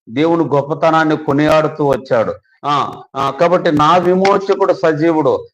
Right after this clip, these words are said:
ఆయన భూమి మీద నిలుస్తాడు ఒకరోజు"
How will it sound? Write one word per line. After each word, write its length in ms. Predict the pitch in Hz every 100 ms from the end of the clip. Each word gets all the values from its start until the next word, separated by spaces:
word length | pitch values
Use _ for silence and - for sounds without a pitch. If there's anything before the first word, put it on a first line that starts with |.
| -
ఆయన 220 | 139 156
భూమి 360 | 147 139 180 190
మీద 220 | 185 185
నిలుస్తాడు 680 | 170 170 175 175 175 165 160
ఒకరోజు" 840 | 131 104 139 147 160 160 139 147